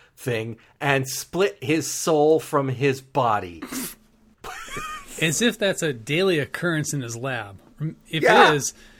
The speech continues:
Speaker 2: then I think there's, uh, you know, th-, that in itself could be a whole other episode. <laughs>
Speaker 1: What, what exactly is this equipment for, Professor Ichinatani? You have this big electric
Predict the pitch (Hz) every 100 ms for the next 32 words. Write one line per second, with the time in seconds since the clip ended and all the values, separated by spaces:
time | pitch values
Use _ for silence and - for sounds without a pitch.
0 | - _ 156 147 147 - 147 170 147 170
1 | 156 - 147 135 120 117 123 117 107 -
2 | _ _ _ - 151 117 110 107 _ _
3 | _ _ - - _ 151 190 165 151 -
4 | 160 156 - 135 131 143 143 131 127 123
5 | 117 123 - 117 117 - - - - -
6 | - _ _ - - - 294 - - -
7 | - - _ _ 302 415 - 285 302 247
8 | - 170 - 202 165 - 170 156 131 -
9 | - 147 156 117 107 135 135 135 139 139
10 | - - 143 135 147 170 175 185 208 196
11 | - 175 175 170 - 165